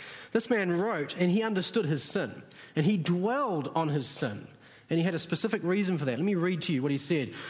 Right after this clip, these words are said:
He said, "I've never thought that the circumstance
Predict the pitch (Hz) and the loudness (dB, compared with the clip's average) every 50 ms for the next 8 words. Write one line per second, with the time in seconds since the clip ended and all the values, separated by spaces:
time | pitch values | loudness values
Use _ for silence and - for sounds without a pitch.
0 | - - - - 165 - 196 196 185 165 175 185 208 240 254 294 277 - - - | -12 -2 0 2 2 2 2 0 2 2 2 4 4 4 2 0 0 0 0 2
1 | 254 190 175 143 180 151 160 - - - 247 269 262 262 226 - - - 165 151 | 2 2 2 0 0 0 0 0 0 0 0 2 2 2 0 0 0 0 0 0
2 | 147 147 - | 0 -2 -4